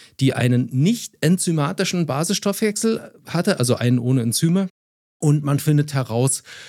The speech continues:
wie ungefähr die Umgebung ausgesehen haben muss, in dem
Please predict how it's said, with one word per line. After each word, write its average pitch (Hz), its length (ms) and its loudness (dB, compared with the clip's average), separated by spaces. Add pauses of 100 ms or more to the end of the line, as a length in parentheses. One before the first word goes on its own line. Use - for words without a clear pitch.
(140)
wie 160 260 2
ungefähr 160 520 2
die 143 120 -4
Umgebung 139 600 2
ausgesehen 120 720 2
haben 113 220 0
muss, 107 340 2
in 110 260 2
dem 113 480 2